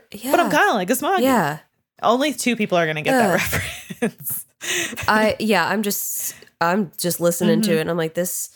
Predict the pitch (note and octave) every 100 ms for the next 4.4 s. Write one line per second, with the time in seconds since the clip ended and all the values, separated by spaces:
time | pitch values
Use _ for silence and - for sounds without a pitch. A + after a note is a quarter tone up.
0 | - F3+ E3+ D#3+ - C#4 C#4+ F#3 B3+ D4
1 | E4 - F4+ F#4+ - - G3 A3+ A#3+ A3+
2 | - G3 F#3+ F#3+ E3+ - F4 F#4+ - A4+
3 | E4+ G#3 A#3 C#4+ C#4+ F4+ F4+ F4+ F4+ A#3
4 | B3+ F#3+ E3+ E3